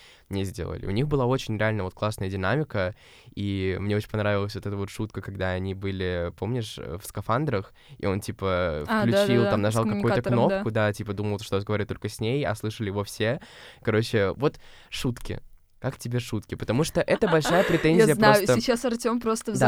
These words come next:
Speaker 2: взорвётся.
Speaker 1: Да нет,
Speaker 2: Просто
Speaker 1: я не
Speaker 2: Артём
Speaker 1: взорвусь.
Speaker 2: считает, что там было очень много сортирного юмора,
Speaker 1: Я,
Speaker 2: а
Speaker 1: нет.
Speaker 2: я просто, нет. Тебя смущает одна шутка про говно.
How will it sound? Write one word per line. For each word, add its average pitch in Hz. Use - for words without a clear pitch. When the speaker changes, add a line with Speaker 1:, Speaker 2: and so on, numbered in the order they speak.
Speaker 2:
взорвётся. 104
Speaker 1:
Да 180
нет, 247
Speaker 2:
Просто -
Speaker 1:
я 170
не 196
Speaker 2:
Артём 226
Speaker 1:
взорвусь. 208
Speaker 2:
считает, 240
что -
там 214
было 240
очень 226
много 214
сортирного 226
юмора, 202
Speaker 1:
Я, 139
Speaker 2:
а -
Speaker 1:
нет. 143
Speaker 2:
я 240
просто, 269
нет. 208
Тебя 233
смущает 240
одна 196
шутка -
про 220
говно. 190